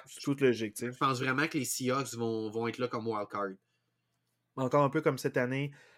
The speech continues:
Speaker 1: San Francisco premier, Se-,
Speaker 2: Seahawks.
Speaker 1: Seahawks deuxième. On dirait, c'est une des divisions, on dirait, on, où on appréhende le plus le résultat final de ce qui va se passer. Les autres, c'est assez ouvert.
Speaker 2: Ouais.
Speaker 1: Il y a pas beaucoup de divisions qui,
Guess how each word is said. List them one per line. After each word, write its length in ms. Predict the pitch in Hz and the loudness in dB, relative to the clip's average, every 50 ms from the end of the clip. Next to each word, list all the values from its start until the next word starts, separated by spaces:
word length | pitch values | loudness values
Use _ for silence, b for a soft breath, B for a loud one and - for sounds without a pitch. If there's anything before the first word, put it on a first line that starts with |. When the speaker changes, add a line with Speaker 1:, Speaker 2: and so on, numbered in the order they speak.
| b | b
Speaker 1:
San 180 | b - 147 135 | b -4 -4 -2
Francisco 360 | 143 139 131 - - - 151 | 0 -2 -2 -2 -2 -2 -2
premier, 560 | 147 - 147 131 123 127 131 131 135 135 147 - | -2 0 0 0 0 0 -2 -4 -4 -6 -8 -12
Se-, 520 | 120 - - - - - 135 127 123 123 123 | -12 -12 -12 -10 -6 -4 -2 0 0 -2 -2
Speaker 2:
Seahawks. 420 | - 143 143 135 127 123 - - | -2 0 4 8 8 8 8 6
Speaker 1:
Seahawks 100 | - - | 2 0
deuxième. 360 | 127 123 113 120 131 139 147 | 0 2 2 2 2 2 2
On 60 | 139 | 2
dirait, 260 | 127 127 143 160 190 190 B B B B B B | 2 6 6 6 6 6 B B B B B B
c'est 100 | - - 180 | -6 -2 -2
une 40 | 220 | -2
des 60 | 214 | -2
divisions, 360 | 160 147 143 135 160 190 233 | -2 -2 0 0 2 2 2
on 140 | 208 156 131 | 2 2 2
dirait, 160 | 120 131 156 | 2 2 2
on, 180 | 175 175 147 - _ _ _ - | 2 0 -2 -4 _ _ _ -4
où 160 | 135 135 139 | -2 0 0
on 220 | 127 123 123 127 | 0 0 2 2
appréhende 380 | 135 131 131 - 151 156 165 165 | 2 2 4 4 4 2 4 4
le 140 | 156 131 - | 2 0 2
plus 360 | - 160 175 175 170 - - 131 | 4 4 4 4 4 -2 -2 2
le 120 | 127 127 | 2 4
résultat 340 | 110 127 123 123 117 147 156 | 4 2 0 0 2 2 2
final 260 | 147 - 139 143 156 | 2 2 0 0 0
de 60 | 160 | 0
ce 80 | 147 - | -2 0
qui 60 | - | 0
va 80 | 127 123 | 0 0
se 80 | - | 2
passer. 500 | - 131 117 113 - - 143 151 180 - _ _ _ _ _ _ _ | 4 4 4 4 2 -2 -2 -4 -4 -6 _ _ _ _ _ _ _
Les 260 | - 135 139 131 123 143 | 2 4 4 4 6 6
autres, 200 | 156 175 190 - | 6 6 6 4
c'est 140 | - 143 | 6 6
assez 300 | 123 113 - - 165 156 - | 6 6 4 2 -2 0 0
ouvert. 340 | 131 120 110 113 110 117 110 | 0 0 0 0 0 0 2
Speaker 2:
Ouais. 160 | 135 151 160 165 | 6 6 6 6
Speaker 1:
Il 20 | |
y 20 | |
a 40 | - | 6
pas 100 | - 165 | 2 -2
beaucoup 200 | 160 147 143 202 | -4 -2 -4 -4
de 60 | 165 | -2
divisions 540 | 143 135 143 131 127 123 131 139 147 160 175 | 0 0 0 0 2 2 4 4 4 4 0
qui, 360 | 170 - - 139 139 147 147 | -2 0 2 4 4 4 2